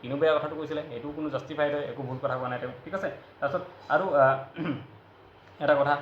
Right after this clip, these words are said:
কি চলি আছে যে, আহ, কিয় চেঞ্জ হ'ল, কাৰ প্ৰটেষ্ট হ'ল কি? প্ৰথম কথা, আমাৰ ইয়াতে কোনো প্ৰটেষ্ট একো নাই কৰা, ঠিক আছে? আৰু যদি কোনোবাই ক'ব বিচাৰে যে আমিয়ে চেঞ্জ কৰিছোঁ পৰীক্ষা, এনেকৈ পতাইছোঁ, চিফ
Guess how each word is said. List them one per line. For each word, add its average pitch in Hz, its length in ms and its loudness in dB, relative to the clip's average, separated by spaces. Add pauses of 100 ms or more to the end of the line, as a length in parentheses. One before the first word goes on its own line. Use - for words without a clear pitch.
(260)
কি 147 60 -8
চলি 127 200 -6
আছে 156 140 -4
যে, 143 140 4
আহ, 113 1000 0 (260)
কিয় 180 260 8
চেঞ্জ 131 280 0
হ'ল, 98 140 0 (800)
কাৰ 139 160 2 (100)
প্ৰটেষ্ট 131 400 0
হ'ল 107 140 -2
কি? 110 100 -10
প্ৰথম 143 240 -2
কথা, 156 140 2
আমাৰ 151 160 2
ইয়াতে 143 160 0
কোনো 143 200 -4
প্ৰটেষ্ট 131 340 -4
একো 127 120 -6
নাই 110 160 -2
কৰা, 110 200 -6
ঠিক 147 140 -8
আছে? 135 180 -6
আৰু 123 200 2 (680)
যদি 127 200 0
কোনোবাই 151 340 2
ক'ব 139 200 -2
বিচাৰে 143 280 2
যে 139 100 4
আমিয়ে 135 460 2 (160)
চেঞ্জ 139 280 -4
কৰিছোঁ 135 320 -4
পৰীক্ষা, 123 420 0
এনেকৈ 120 240 0
পতাইছোঁ, 120 400 -2
চিফ 117 160 -14